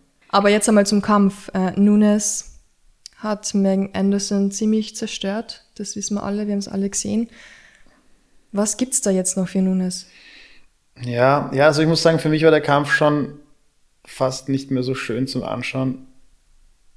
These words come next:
Speaker 2: weil nach dem ersten Schlag hat man schon gesehen, dass die Anderson eigentlich, die hat dort nichts zu suchen gehabt mit der Amanda, was nicht ihre Schuld ist, die Amanda ist einfach
Speaker 1: Mhm.
Speaker 2: zu gut.
Speaker 1: Ja.
Speaker 2: Und, ähm,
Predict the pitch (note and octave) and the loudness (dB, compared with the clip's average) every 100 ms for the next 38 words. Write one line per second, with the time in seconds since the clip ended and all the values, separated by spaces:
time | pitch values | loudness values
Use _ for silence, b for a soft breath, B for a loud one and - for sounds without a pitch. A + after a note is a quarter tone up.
0 | - _ C3+ C3+ C#3 C#3+ C#3 B2+ B2+ C#3 | -20 _ -2 0 0 -2 0 0 0 -2
1 | C3+ C3 C3+ C3+ C3+ C3 A#2+ B2+ B2 - | 0 2 2 -2 -4 -4 -2 -2 -4 -4
2 | B2 B2 A#2+ B2+ - B2 B2 B2 - B2 | -2 -2 -4 -6 -6 -6 -6 -8 -4 -2
3 | A#2+ B2 - B2 B2+ - - B2+ B2+ B2+ | -2 -6 -6 -6 -6 -10 -8 -4 -4 -4
4 | A#2+ C3 B2+ A#2 A#2+ B2 A#2+ C3+ C3+ D3+ | -4 -6 -6 -8 -8 -4 -2 0 0 2
5 | C#3 C3+ C3 B2+ - A#2+ A#2 A#2+ A2+ A#2 | 2 4 4 2 0 0 2 0 -2 -6
6 | A2+ - _ _ - - _ G#3+ G3 B2+ | -10 -14 _ _ -20 -20 _ -6 -2 0
7 | C3 C#3 - - _ A#3 G#3 B B B | 2 0 -4 -16 _ -10 -8 B B B
8 | B B _ _ _ B2 A#2+ A#2 A#2 A2 | B B _ _ _ -4 -2 0 -2 -4
9 | - A2+ A2+ A2 A2 | -4 -2 -2 -6 -8